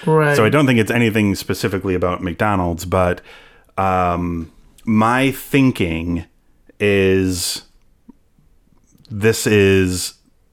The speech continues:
Speaker 2: the exact polar opposite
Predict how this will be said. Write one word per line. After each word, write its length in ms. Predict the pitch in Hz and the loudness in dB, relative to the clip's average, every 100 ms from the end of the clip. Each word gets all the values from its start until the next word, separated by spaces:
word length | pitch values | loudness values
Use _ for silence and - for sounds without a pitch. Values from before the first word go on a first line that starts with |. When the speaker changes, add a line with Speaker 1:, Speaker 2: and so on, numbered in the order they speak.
| _ _ _ | _ _ _
Speaker 2:
the 600 | - 101 104 101 95 95 - - _ _ _ _ _ | -18 -6 -2 2 2 0 -4 -20 _ _ _ _ _
exact 760 | 117 104 98 135 139 - - - _ _ _ _ _ _ _ _ | -6 -2 0 0 0 -6 -20 -20 _ _ _ _ _ _ _ _
polar 400 | - - 135 120 | -6 0 2 2
opposite 720 | 101 101 101 90 - 87 85 | 2 -2 -4 -8 -4 -4 -6